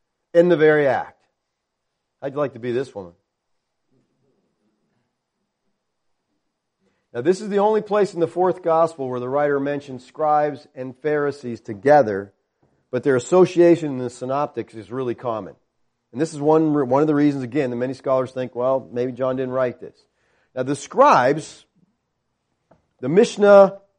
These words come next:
and, uh, other rabbinic sources refers to the scribes as authoritative, authoritative teachers whom ruling and legal interpretations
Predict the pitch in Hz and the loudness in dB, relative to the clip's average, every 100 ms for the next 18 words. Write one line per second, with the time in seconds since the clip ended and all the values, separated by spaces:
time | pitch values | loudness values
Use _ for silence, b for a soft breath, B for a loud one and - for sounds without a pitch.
0 | _ _ _ _ _ 165 156 147 139 127 | _ _ _ _ _ 2 4 4 4 6
1 | 131 175 170 156 143 156 - - 160 160 | 6 8 8 6 4 0 0 -2 2 2
2 | 156 127 127 139 170 175 165 151 135 - | 0 -10 -8 -8 -4 -6 -6 -10 -12 -4
3 | 165 156 151 139 - _ _ - 135 127 | 2 2 2 -2 -10 _ _ -8 -6 -6
4 | - - 208 202 202 180 175 170 156 - | -4 4 6 6 4 0 2 2 0 -4
5 | _ - 117 - 175 190 165 - _ - | _ -12 -12 0 2 2 0 -4 _ 2
6 | 202 185 139 131 190 214 - 127 107 113 | 4 4 0 -2 -6 -4 -6 -8 -8 -10
7 | _ _ - _ _ _ _ _ - 160 | _ _ -20 _ _ _ _ _ 0 2
8 | 139 147 190 196 196 185 180 - _ _ | 4 8 8 10 8 4 0 -6 _ _
9 | 131 139 160 214 190 175 175 170 143 156 | -2 2 6 6 6 2 2 0 2 2
10 | 151 151 151 135 | 2 0 -4 -6